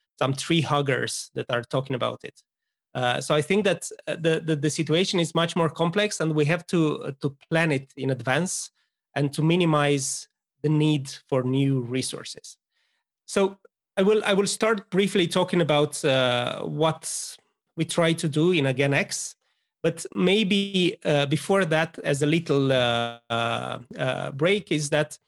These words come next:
I got to, to start Again X, um, last year, uh, as part of Antler program, um, in, in Oslo.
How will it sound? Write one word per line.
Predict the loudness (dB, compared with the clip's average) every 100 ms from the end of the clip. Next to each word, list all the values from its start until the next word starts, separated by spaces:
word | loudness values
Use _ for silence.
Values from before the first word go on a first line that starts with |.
| _ _ _ -6
I | -2 0
got | 2 0 0 -4
to, | 0 2
to | 2 -2
start | 2 2 2 0
Again | 2 2
X, | 0 -2 -4 -6 -8 -2
um, | 2 2 2 2 2 0 -2 -6 -12 _ _ _ _ _ -2
last | 0 2
year, | 0 0 0 -4 _ _ 0
uh, | 0
as | 0 0
part | 0 0
of | -4 -2 0
Antler | 0 0 -2 -2
program, | -2 -2 0 0 0 -2 -6
um, | -4 -2 0 0 -2 -4 -2
in, | -2 0
in | 2 2
Oslo. | 2 -4 -8